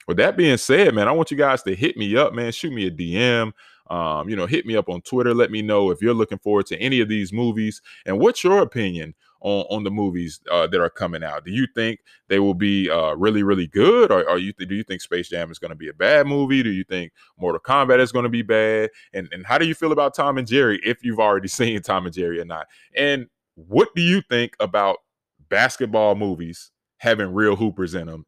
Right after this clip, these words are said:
and not actors? Because Love and Basketball is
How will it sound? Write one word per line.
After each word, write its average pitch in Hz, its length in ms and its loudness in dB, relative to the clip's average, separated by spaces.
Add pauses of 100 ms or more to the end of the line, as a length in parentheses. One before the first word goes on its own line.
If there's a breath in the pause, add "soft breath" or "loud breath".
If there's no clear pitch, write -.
and 95 140 -8
not 90 200 -6
actors? - 520 -12 (800)
Because 110 580 2
Love 123 280 2
and 170 100 -2
Basketball 101 840 -2
is 85 260 -12